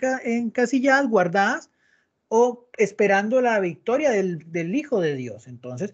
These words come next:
el Señor no se olvida de aquellos israelitas, de aquellos de su pueblo, que se mantuvieron fieles a su promesa. Sería un Dios muy injusto. Entonces, ¿qué significa esos ciento cuarenta y cuatro mil? Los del pueblo de Israel que se mantuvieron fieles a la promesa del Señor hasta el final,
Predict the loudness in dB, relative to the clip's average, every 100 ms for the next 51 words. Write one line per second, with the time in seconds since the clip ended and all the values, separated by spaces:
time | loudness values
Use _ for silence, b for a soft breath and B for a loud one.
0 | b b 0 2 2 0 0 0 2 2
1 | 2 2 4 4 4 2 2 2 0 -4
2 | -8 -4 -4 -2 -4 -4 -2 0 -2 -2
3 | -4 -2 -2 -4 0 2 4 0 b b
4 | _ 0 2 0 -2 -2 -2 0 0 -2
5 | -2 2 2 2 -4 -8 _ -4 -4 -2
6 | -8 -6 -6 -4 -4 -4 -6 -6 -2 -2
7 | -2 -6 -6 -2 -2 -2 -8 -14 -6 -6
8 | -6 -6 -4 -4 -4 0 2 2 -2 b
9 | b _ 2 2 2 -2 0 2 2 0
10 | -2 -2 0 0 -2 b b b b -8
11 | 4 6 6 4 2 2 4 4 6 4
12 | 0 0 0 -2 0 -2 -2 -6 -8 -4
13 | -2 0 -2 -2 2 2 2 -2 -4 -6
14 | -4 -4 -2 -2 0 -2 -2 -2 0 -2
15 | -2 -6 -6